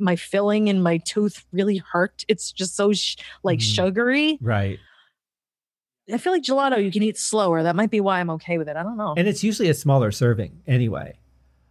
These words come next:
Speaker 2: But I, first of all, I'm
Speaker 1: That's
Speaker 2: friend, I,
Speaker 1: true.
Speaker 2: you're my friend just because you did a great Valley Girl impersonation there. But I, I'm talking about the kind of shakes
Speaker 1: <laughs>
Speaker 2: where the cup is coated in, like, a, a cream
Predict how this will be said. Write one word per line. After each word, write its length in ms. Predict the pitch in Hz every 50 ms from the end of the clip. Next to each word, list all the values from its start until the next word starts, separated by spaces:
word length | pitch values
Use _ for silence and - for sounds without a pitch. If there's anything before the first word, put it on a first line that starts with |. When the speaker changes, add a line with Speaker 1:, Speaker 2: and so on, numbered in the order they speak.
| _ _ _ _ _ - - -
Speaker 2:
But 400 | 175 156 143 139 135 139 - - -
I, 240 | 156 147 151 156 156
first 260 | 139 - 196 202 196
of 60 | - 175
all, 120 | 151 139
I'm 120 | 131 139
Speaker 1:
That's 120 | 147 294 339
Speaker 2:
friend, 160 | - 143 143 - -
I, 60 | -
Speaker 1:
true. 300 | 320 320 277 190 160 160
Speaker 2:
you're 280 | 135 123 165 180 180 180
my 220 | 151 139 139 131
friend 240 | - - 139 123 120
just 220 | 113 131 117 -
because 260 | - 127 107 120 104 98
you 80 | 117
did 160 | 101 117 107
a 40 | 107
great 240 | 101 110 107 107 -
Valley 240 | 107 113 110 107 110
Girl 240 | 101 113 107 104 107
impersonation 640 | 107 104 117 113 104 - 123 113 110 107 - - 120
there. 240 | 113 107 104 104 - - - - - - - _ _ - 139 -
But 300 | 175 170 160 165 165 - _ _ _ _ _ _ _ _ _ _ _ _ _ -
I, 260 | 156 170 208 233 226 233 160
I'm 120 | 185 226
talking 360 | - - 311 214 - - 185 165
about 260 | 143 139 135 139 139
the 80 | 151
kind 240 | 135 - 139 139 135
of 120 | 131 120 107
shakes 440 | - - - 139 123 113 - - 208
Speaker 1:
<laughs> 0 |
Speaker 2:
where 500 | 151 127 131 123 120 117 117 117 113 107 _ _ _ _ _ _ -
the 140 | 120 143
cup 420 | 135 135 - - - 180 - 180 - - -
is 200 | 160 147 135 -
coated 480 | - - 147 147 147 139 143 135 139 -
in, 380 | 143 131 123 120 120 120 127 -
like, 220 | 139 127 110 -
a, 140 | 120 113 120
a 100 | - 120
cream 500 | 110 - - - 151 151 151 151 151 151